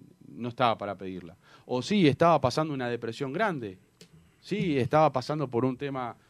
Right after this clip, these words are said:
este, de depresión y, y te llama mañana la mutualista que se murió. Es jodido. Entonces, puede traer alguna implicancia hacia los médicos,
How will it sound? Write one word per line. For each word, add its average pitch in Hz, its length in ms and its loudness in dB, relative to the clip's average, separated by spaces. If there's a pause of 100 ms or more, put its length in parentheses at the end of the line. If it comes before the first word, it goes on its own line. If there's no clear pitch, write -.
(140)
este, 104 280 -12
de 104 60 -6
depresión 107 520 -2
y, 214 60 -6
y 95 640 -10 (140)
te 104 100 -6
llama 139 240 -2
mañana 127 320 -2
la 113 120 -2
mutualista 143 520 -6
que 101 440 -8
se - 100 -14
murió. 95 300 -10 (840)
Es 175 120 -8
jodido. 117 680 -2 (540)
Entonces, 139 380 -4 (680)
puede 196 300 12
traer 156 380 2
alguna 160 260 -6
implicancia 131 520 0
hacia 110 160 0
los 113 140 2
médicos, 220 560 4